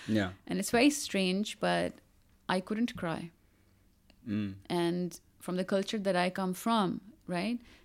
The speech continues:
Speaker 2: these things are very important. If there's people who are coming in the house to con-, offer their condolences, you know, a lot of responsibility around these things in our society falls on the women.
Speaker 1: Okay.
Speaker 2: And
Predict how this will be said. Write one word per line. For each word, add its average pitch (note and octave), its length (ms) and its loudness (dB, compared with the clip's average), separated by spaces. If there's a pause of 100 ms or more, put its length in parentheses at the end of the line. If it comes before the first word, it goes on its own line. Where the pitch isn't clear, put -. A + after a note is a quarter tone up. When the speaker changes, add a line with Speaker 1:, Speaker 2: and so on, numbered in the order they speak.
(100)
Speaker 2:
these F#3+ 140 -2
things A3 240 0
are F#3+ 80 0
very E3+ 220 2
important. E3+ 640 -6
If F#3 160 -6
there's F#3 180 0
people F#3 300 -2
who F#3 100 0
are F#3 60 -2
coming F#3 320 0
in F#3 100 0
the F3+ 80 0
house F3+ 300 0
to - 100 -8
con-, F3+ 360 -2 (200)
offer F#3 240 2
their F#3 140 0
condolences, G#3+ 680 4
you G3+ 80 0
know, B3 160 6
a - 20 8
lot G3 380 8
of A#3+ 200 2
responsibility G3+ 960 0
around F#3+ 420 -2 (360)
these G3+ 240 2
things G3+ 420 0
in G3+ 120 0
our F#3 120 2
society F#3 460 0
falls F3+ 340 0
on F3+ 80 0
the F3 80 0
women. D#3+ 380 -6 (680)
Speaker 1:
Okay. G#2 240 -4 (640)
Speaker 2:
And F3+ 160 2